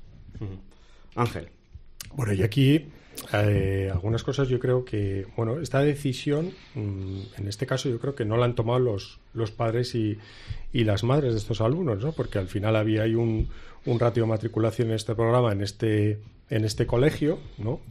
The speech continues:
Speaker 2: Que, que esos padres y madres estaban,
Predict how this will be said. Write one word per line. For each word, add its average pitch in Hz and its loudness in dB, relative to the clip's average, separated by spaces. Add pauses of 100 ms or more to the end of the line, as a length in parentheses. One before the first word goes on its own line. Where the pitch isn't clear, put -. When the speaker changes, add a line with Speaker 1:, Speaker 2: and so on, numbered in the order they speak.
(100)
Speaker 2:
Que, 92 -12 (100)
que - -10
esos 104 -6
padres 110 0
y 120 0
madres 113 0
estaban, 110 -2